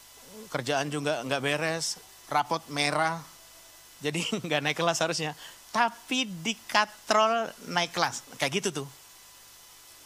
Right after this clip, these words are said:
Kita tuh di hadapan Tuhan nggak beres tuh, nggak benar, tapi dibenarkan gitu. Jadi setan sampai ngiri kita nggak bener aja dibenerin sama Tuhan gitu. Jadi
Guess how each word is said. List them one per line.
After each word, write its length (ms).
Kita 160
tuh 80
di 160
hadapan 240
Tuhan 160
nggak 160
beres 320
tuh, 80
nggak 160
benar, 320
tapi 560
dibenarkan 880
gitu. 160
Jadi 160
setan 320
sampai 160
ngiri 240
kita 240
nggak 160
bener 240
aja 80
dibenerin 480
sama 240
Tuhan 320
gitu. 160
Jadi 320